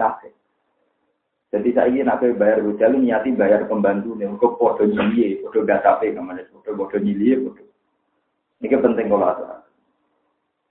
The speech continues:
Nah, perdebatan ulama sederhana sebetulnya, teori fikihnya sederhana. Begini, jika yang dimaksud Masjid Haram itu bangunan, misalnya dua puluh meter persegi zaman Rasulullah, terus sekarang diperluas, era Umar misalnya menjadi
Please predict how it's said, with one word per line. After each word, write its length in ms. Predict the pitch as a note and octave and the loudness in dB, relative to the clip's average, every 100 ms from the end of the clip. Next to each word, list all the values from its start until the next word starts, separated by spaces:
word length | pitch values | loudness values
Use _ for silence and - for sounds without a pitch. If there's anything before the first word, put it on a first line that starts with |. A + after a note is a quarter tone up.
| _ _ _ _ _ _ _ _ _ _ | _ _ _ _ _ _ _ _ _ _
Nah, 160 | A#2 A2+ | 2 4
perdebatan 560 | - - C3 C#3+ D#3 E3 | 4 0 2 4 4 2
ulama 400 | E3 F3 G3 - | 2 2 2 -2
sederhana 480 | - D3 F3 F#3+ F3 | 0 4 4 4 0
sebetulnya, 400 | D3 D3+ D#3 C#3+ C#3 | -2 0 2 2 2
teori 280 | C#3 C#3 | 2 2
fikihnya 400 | C#3+ C3 C#3+ F3+ | 0 0 2 0
sederhana. 480 | - B2 B2 A#2+ A2+ | 0 2 2 2 0
Begini, 400 | B2+ D4+ D4 - - _ _ _ _ _ _ _ _ _ _ _ _ _ - | -2 0 2 0 -8 _ _ _ _ _ _ _ _ _ _ _ _ _ -4
jika 240 | D#3+ F#3+ F3 | 2 4 4
yang 160 | E3+ | 4
dimaksud 480 | D3+ C#3 C#3+ C3+ - | 0 2 2 4 2
Masjid 240 | C#3+ C#3 C3+ | 2 -2 -2
Haram 360 | C3+ C3+ C3+ | 2 2 2
itu 120 | C3+ | -2
bangunan, 480 | - G#2+ B2 C3 - | 0 2 2 0 0
misalnya 400 | - A2 A#2+ A#2+ | -2 0 0 0
dua 160 | G#2 G#2 | 0 0
puluh 160 | A2 | 0
meter 320 | G#2 G2+ G#2 G2+ | 0 2 2 0
persegi 480 | G#2 A2 - G#2+ | -4 -8 -8 -2
zaman 240 | G2 G2 G2 | 0 2 0
Rasulullah, 480 | G2 F#2+ F#2+ - - _ _ _ _ _ _ _ - | -6 -8 -20 -20 -20 _ _ _ _ _ _ _ -4
terus 160 | B2 | -2
sekarang 400 | C#3+ B2+ B2+ D3+ C3+ | 0 2 2 0 -2
diperluas, 720 | A#2 A#2+ A2+ G#2+ F#2+ - - _ _ _ | -2 0 0 4 2 2 -6 _ _ _
era 320 | - G#2+ G#2+ A2 | -4 2 2 2
Umar 320 | G#2 B2 A2+ | 2 2 2
misalnya 320 | G#2+ F#2+ A2 | 0 2 2
menjadi 640 | A2 G2+ F#2 - A2+ A#2+ | 2 0 0 -2 -6 -6